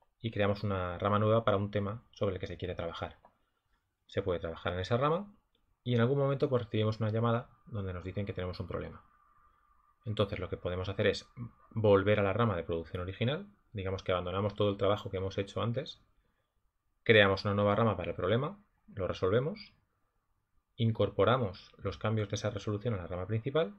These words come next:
y una vez que lo tenemos resuelto podemos volver a la rama que estábamos antes y seguir trabajando. Este es un ejemplo de funcionamiento con ramas que, bueno, eh, hay muchos y es, se suelen utilizar mucho, pues, tanto para el trabajo individual,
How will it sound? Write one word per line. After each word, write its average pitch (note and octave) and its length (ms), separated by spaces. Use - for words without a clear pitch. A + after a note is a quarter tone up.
y C3 100
una C3 80
vez A2+ 140
que F#2+ 100
lo F#2+ 80
tenemos G2+ 300
resuelto D#3 520
podemos B2 360
volver G#2+ 240
a - 20
la F2+ 80
rama F#2 220
que F#2+ 60
estábamos G#2+ 420
antes C3 240
y - 20
seguir F2+ 260
trabajando. F2 440
Este A2 200
es A2+ 40
un A#2 80
ejemplo A2 280
de A2 60
funcionamiento A2 520
con A#2 140
ramas C3 360
que, - 100
bueno, F2+ 200
eh, F2+ 460
hay G2+ 140
muchos G2+ 500
y F2+ 320
es, - 320
se - 140
suelen F#2+ 240
utilizar F#2+ 380
mucho, G2+ 440
pues, - 160
tanto F#2 300
para F2 140
el F2 40
trabajo F2+ 280
individual, G2+ 500